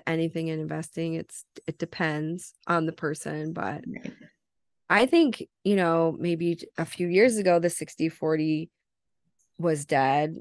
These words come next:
Speaker 1: And now I think it m-, m-, even makes a little bit more sense than it did two years ago. So I think people who are asking this question now are a little bit behind the times.
Speaker 2: Hmm.
Speaker 1: Um, but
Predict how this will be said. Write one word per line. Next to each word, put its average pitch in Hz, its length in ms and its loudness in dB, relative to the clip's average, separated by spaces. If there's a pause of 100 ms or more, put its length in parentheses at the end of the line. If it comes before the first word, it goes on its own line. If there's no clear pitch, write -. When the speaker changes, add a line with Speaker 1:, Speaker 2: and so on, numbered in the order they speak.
(120)
Speaker 1:
And 151 180 -2
now 196 640 2
I - 80 -2
think 185 200 -4
it - 100 -4
m-, 165 240 -4 (220)
m-, 165 360 2
even 175 260 0
makes 160 280 0
a 165 60 0
little 165 200 2
bit 156 160 0
more 165 180 2
sense 170 400 -2
than 170 160 0
it 156 140 0
did 165 340 2 (140)
two 190 140 -2
years 214 300 4
ago. 123 480 -2 (340)
So - 300 2
I 180 120 4
think 190 200 0
people 208 280 0
who 196 100 4
are 170 80 4
asking 170 360 0
this 156 140 -6
question 170 380 -4
now 165 220 0
are 151 100 -2
a 156 60 -4
little 156 200 -2
bit 139 160 -4
behind 156 360 -6
the 147 60 -8
times. 156 560 -4 (140)
Speaker 2:
Hmm. 254 160 2 (480)
Speaker 1:
Um, 165 600 0 (1600)
but 165 340 6